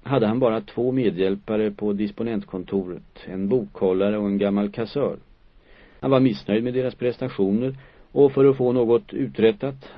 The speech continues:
anställde han sin syster Amanda som privatsekreterare. Under många år arbetade denna legendariska dam utan någon lön från bolaget.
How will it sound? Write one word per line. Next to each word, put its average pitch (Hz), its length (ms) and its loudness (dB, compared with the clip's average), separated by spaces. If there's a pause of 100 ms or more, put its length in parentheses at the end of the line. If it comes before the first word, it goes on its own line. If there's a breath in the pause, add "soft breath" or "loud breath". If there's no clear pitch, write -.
anställde 104 460 0
han 107 180 -2
sin 110 200 -6
syster 110 520 -6
Amanda 107 680 -2
som 104 220 -6
privatsekreterare. 95 1120 -4 (1900 soft breath)
Under 131 200 2
många 147 300 6
år 104 220 6
arbetade 101 540 0
denna 101 260 0
legendariska 104 880 0
dam 92 500 -4
utan 104 360 -6
någon 101 340 0
lön 104 340 0
från 98 260 -6
bolaget. 101 760 -4